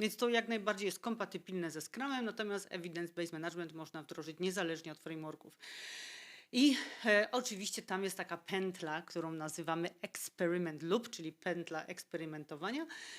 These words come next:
gdzie po, po prostu dużo eksperymentujemy i na tej podstawie wyników z tych eksperymentów zmieniane są i cele, i decyzje w związku z tym podejmowane. No dobrze, to jest takim wielkim, wielkim skrócie.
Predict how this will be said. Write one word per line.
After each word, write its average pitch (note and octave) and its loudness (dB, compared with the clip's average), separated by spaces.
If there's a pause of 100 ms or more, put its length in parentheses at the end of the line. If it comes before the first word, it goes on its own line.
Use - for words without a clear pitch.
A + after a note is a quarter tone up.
(120)
gdzie G3+ 4 (140)
po, G#3 -18 (360)
po C#4+ 4
prostu F#3 0
dużo D3 -4
eksperymentujemy G#3 2
i D#3+ 0
na E3+ 2
tej C#4 -4
podstawie A#3 0
wyników F#3+ 4
z - -14
tych E3 -8
eksperymentów F3 -6
zmieniane F3+ 0
są D3 -8
i C#3 -10
cele, G3 2
i D3 -8
decyzje D#3+ 0
w E3 -12
związku D#3 -8
z - -10
tym D3+ -6
podejmowane. D#3 -4 (840)
No G#3 6
dobrze, E3+ 8
to G3 2
jest G#3 4
takim G#3 6
wielkim, A#3+ 2
wielkim F3+ 0
skrócie. F#3 2